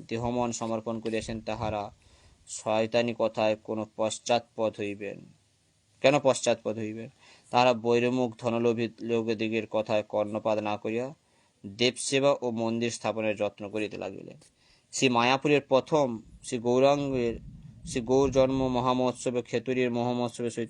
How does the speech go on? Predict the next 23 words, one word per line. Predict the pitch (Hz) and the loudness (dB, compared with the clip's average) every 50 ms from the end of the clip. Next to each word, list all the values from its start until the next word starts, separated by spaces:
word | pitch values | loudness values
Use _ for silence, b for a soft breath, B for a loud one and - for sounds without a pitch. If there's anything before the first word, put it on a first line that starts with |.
| - | -6
তুলনা | - 117 113 113 117 117 | -6 -4 -4 -2 -2 0
যায় | 113 117 117 117 | 0 2 0 0
কেন? | - 120 117 120 127 147 - _ _ _ b b b b b b b b b b _ | -2 -6 -8 -8 -10 -12 -16 _ _ _ b b b b b b b b b b _
শ্রী | - - 127 | -2 0 2
মায়াপুরের | 123 120 120 123 127 131 135 127 - 139 135 131 135 131 131 | 2 4 4 4 4 4 2 0 0 -2 2 4 4 4 4
মহোৎসবের | 131 123 123 127 127 123 - - 131 123 127 123 | 4 2 2 2 2 0 0 -2 0 2 2 2
ন্যায় | 123 123 123 | 2 2 2
বিশ্বব্যাপী | 113 113 120 117 - - 131 127 120 123 117 123 123 117 | 2 2 0 0 0 0 2 2 2 2 0 0 -2 0
মহোৎসব | 117 117 117 120 123 123 120 - - 127 123 117 | 0 0 0 0 0 0 -2 -2 -2 -2 -2 -2
শ্রীপাঠ | - - - 113 - 120 120 117 117 - - | -2 -6 -6 -2 2 4 4 4 2 -2 -6
খেতুরিতে | - 120 110 - 123 120 120 117 110 120 117 | -8 -8 -6 -4 -2 -2 -2 -2 -2 -2 -2
মহোৎসবের | 110 113 113 113 110 - - 117 117 113 | 0 0 0 -2 -2 -4 -2 -2 -2 -2
পর | 113 - 117 110 | 0 -2 -4 -2
বোধ | 104 107 104 101 - 113 | -2 -2 -4 -4 -6 -12
হয়, | 113 143 - _ _ b b b b b b b b _ | -16 -16 -18 _ _ b b b b b b b b _
কোথাপি | 117 113 - - 123 113 113 120 | -6 -6 2 2 2 4 6 4
আর | 113 110 | 4 4
হয় | 107 110 104 107 107 | 4 2 2 0 0
নাই। | 107 107 107 - _ _ | -2 -6 -8 -12 _ _
প্রায় | 127 127 135 139 143 143 165 - _ _ _ _ _ _ _ - | 4 6 6 6 4 2 -2 -10 _ _ _ _ _ _ _ -2
অর্ধ | 90 117 120 127 123 | 2 2 2 4 2
লক্ষ | 143 139 139 135 135 - - 131 | 4 4 4 4 2 2 0 0
লোক | 117 117 123 127 127 - | 0 2 2 0 0 -2